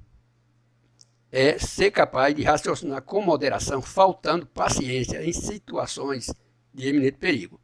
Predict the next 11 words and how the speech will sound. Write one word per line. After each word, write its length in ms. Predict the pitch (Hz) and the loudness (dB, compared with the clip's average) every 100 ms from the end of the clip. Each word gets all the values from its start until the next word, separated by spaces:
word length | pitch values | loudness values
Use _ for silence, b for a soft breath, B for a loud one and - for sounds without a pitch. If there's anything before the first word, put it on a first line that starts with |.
| _ _ _ _ _ - | _ _ _ _ _ -20
Então 340 | 113 123 135 | -12 -6 0
é 80 | 127 | 2
essa 220 | 127 170 | 0 -2
que 160 | - - | -8 -8
devemos 300 | 123 127 147 | -4 0 2
marcar, 540 | 143 - 110 110 - - _ _ _ _ _ | 2 0 -4 -4 -8 -20 _ _ _ _ _
porque 340 | 147 - - | -8 -6 -8
está 240 | 139 - 131 | -6 -6 -6
escrito 360 | 131 - - | -6 -8 -10
aqui, 380 | 127 - - - _ | -12 -10 -14 -14 _
exceto. 680 | 165 - - 104 - - | 0 4 4 0 -6 -20